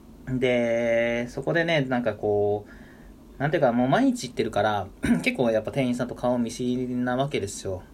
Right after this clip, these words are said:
まあ、で、まあぜ-、僕もまあ店員さんの顔覚えてるし、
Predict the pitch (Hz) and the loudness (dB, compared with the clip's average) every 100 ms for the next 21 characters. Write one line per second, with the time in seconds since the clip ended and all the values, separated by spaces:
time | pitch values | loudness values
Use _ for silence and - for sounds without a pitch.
0 | - 143 117 98 85 - - - - - | -12 -2 0 0 -4 -14 -20 -20 -20 -10
1 | - 135 127 127 123 123 120 117 117 117 | 0 2 4 4 4 2 2 0 -4 -4
2 | 120 104 123 127 143 156 165 180 180 170 | -4 -2 -2 -4 -4 -4 0 2 2 2
3 | 147 135 123 123 110 110 107 104 117 107 | 2 2 0 -2 -2 0 0 0 0 0
4 | 113 98 - 170 151 98 | -2 -8 -6 -2 -2 -4